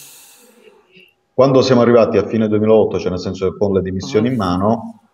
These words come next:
Speaker 1: avevamo la versione uno zero della tecnologia core solida, cioè
Speaker 2: Mhm.
Speaker 1: già con un buon livello di maturità, e una, eh, il resto delle componenti invece ancora da far diventare prodotto, non era ancora un prodotto.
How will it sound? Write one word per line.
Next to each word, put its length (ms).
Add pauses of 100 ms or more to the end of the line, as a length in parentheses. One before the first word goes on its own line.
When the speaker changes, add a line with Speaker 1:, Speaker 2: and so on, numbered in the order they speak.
(600)
Speaker 1:
avevamo 840
la 100
versione 460
uno 340
zero 560
della 220
tecnologia 600
core 600
solida, 760
cioè 200
Speaker 2:
Mhm. 160
Speaker 1:
già 400
con 160
un 200
buon 220
livello 340
di 120
maturità, 960 (120)
e 220 (120)
una, 600 (360)
eh, 640
il 40
resto 360
delle 200
componenti 540
invece 320
ancora 520 (280)
da 520 (260)
far 260
diventare 440
prodotto, 500
non 180
era 160
ancora 280
un 60
prodotto. 440